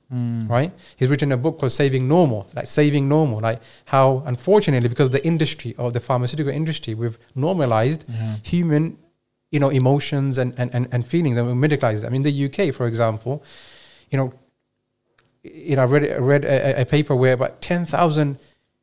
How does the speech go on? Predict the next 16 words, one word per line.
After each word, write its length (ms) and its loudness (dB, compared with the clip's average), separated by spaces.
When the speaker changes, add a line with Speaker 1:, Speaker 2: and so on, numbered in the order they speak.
Speaker 2:
young 320 0
children, 600 0
right, 300 0
were 180 -2
in 160 0
a 60 2
year 320 4
given 640 0
antidepressants, 680 -4
ten-year-olds, 500 0
Speaker 1:
Mm. 40 -2
Speaker 2:
eleven-year-olds, 640 -2
right? 180 -2
Speaker 1:
I 60 0
think 260 2
that 160 4